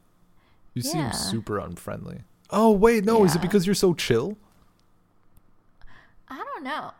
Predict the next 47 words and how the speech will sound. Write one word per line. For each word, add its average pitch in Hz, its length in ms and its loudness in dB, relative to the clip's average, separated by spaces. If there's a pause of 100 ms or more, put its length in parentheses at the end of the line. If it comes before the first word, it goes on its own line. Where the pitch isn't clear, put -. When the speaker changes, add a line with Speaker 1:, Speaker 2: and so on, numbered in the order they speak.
(220)
Speaker 2:
Uh, 277 460 -12 (120)
n-, 269 200 -16 (160)
I 294 120 -8
don't 453 200 -12
think 453 160 -16
so. 175 480 -10 (2250)
I 262 80 -4
don't 392 140 -10
know. 403 240 -10
W-, 202 220 -16
w-, 247 140 -18
she, 285 220 -12
he 302 160 -10
would 311 100 -10
also 277 320 -8
call 247 300 -10
me, 254 160 -12
like, 202 400 -16 (1200)
oh, 202 280 -18 (680)
I, 226 340 -10
I 262 100 -6
can't 302 200 -10
really 285 200 -4
say 214 200 -4
this 214 180 -6
nickname 185 380 -8
without 185 320 -6
revealing 180 460 -8
my 170 120 -10
name. 165 320 -10
I 208 80 -4
think 285 240 -12
I've 415 80 -6
said - 280 -10
my - 80 -14
name 180 240 -16
by 165 100 -10
Speaker 1:
You've, 165 80 -10
Speaker 2:
accident, 147 520 -10
Speaker 1:
you've 135 80 -2
Speaker 2:
but 185 80 2
Speaker 1:
said 156 200 2
your 107 80 0
name, 95 240 -2
like, 92 220 -4
three 85 180 -12
times. - 460 -16